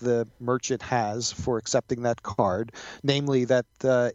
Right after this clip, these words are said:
if it's over a certain value, they have to capture a signature. Um, they have to receive an authorization message from their,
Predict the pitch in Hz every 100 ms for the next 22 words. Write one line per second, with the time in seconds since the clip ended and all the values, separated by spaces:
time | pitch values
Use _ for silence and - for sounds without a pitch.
0 | 143 127 131 - 131 123 117 - 123 117
1 | 123 113 120 120 110 117 - 117 - 110
2 | - 127 123 - 127 127 - 127 120 -
3 | - - - 123 120 120 110 135 - 131
4 | 123 123 - 139 131 120 113 120 127 123
5 | 117 131 - 127 120 123 - 123 117 -
6 | 120 127 123 120 117 117 110